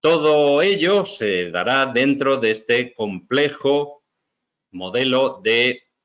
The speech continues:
gestión de la red de redes, de las smart grids, que, por cierto, será solo posible gracias a el desarrollo no solo de tecnologías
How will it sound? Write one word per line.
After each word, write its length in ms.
gestión 720
de 80
la 160
red 240
de 140
redes, 520
de 120
las 240
smart 440
grids, 400
que, 140
por 280
cierto, 640
será 440
solo 360
posible 540
gracias 640
a 480
el 180
desarrollo 640
no 220
solo 340
de 280
tecnologías 920